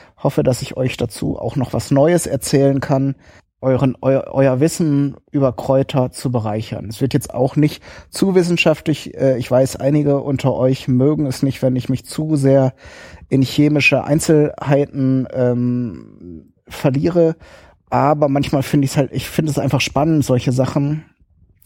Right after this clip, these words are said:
zu wissen und das gebe ich natürlich gerne weiter und ich schätze mal, einige von euch werden das dann eben genauso spannend finden. Aber wie gesagt, ich werde, will das nicht unbedingt überhand nehmen lassen,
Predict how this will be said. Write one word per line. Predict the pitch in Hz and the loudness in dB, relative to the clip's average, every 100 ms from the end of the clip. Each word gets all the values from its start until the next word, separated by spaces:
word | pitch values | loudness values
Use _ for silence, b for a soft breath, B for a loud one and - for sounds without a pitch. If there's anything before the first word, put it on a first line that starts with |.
| - | -16
zu | - 123 | -2 0
wissen | 127 - 131 | 2 2 2
und | 113 | 2
das | 117 | 0
gebe | 135 127 | 0 0
ich | - | 0
natürlich | 123 131 120 | -2 -2 0
gerne | 120 117 117 | 2 2 2
weiter | 104 127 - 127 B B B B B _ | 0 0 2 -2 B B B B B _
und | 120 113 | 0 0
ich | - | -4
schätze | - 117 - | -4 -2 0
mal, | 120 117 | 0 0
einige | - 117 135 131 | 0 2 4 2
von | - 123 | 0 -4
euch | - 117 117 - - - | -4 -2 -2 -4 -16 -8
werden | 117 113 113 | 0 2 2
das | 107 107 - | 0 -2 -2
dann | 113 110 | -4 -2
eben | 117 117 120 | -4 -2 0
genauso | 127 104 117 123 | 0 0 0 0
spannend | - 87 90 - | -2 -6 -10 -10
finden. | 110 101 80 - B B B | -12 -10 -12 -14 B B B
Aber | 147 147 | 0 2
wie | |
gesagt, | 156 139 143 - | 2 4 2 0
ich | 139 127 | -6 0
werde, | 113 110 131 | 0 0 -2
will | 143 | 2
das | 139 127 | 2 0
nicht | 139 123 | -4 -2
unbedingt | 131 127 127 123 - | -4 -2 0 -2 -4
überhand | - 190 175 151 151 143 - | -6 0 2 4 2 0 0
nehmen | 147 147 135 | 2 4 4
lassen, | 135 131 - 131 | 2 0 0 -2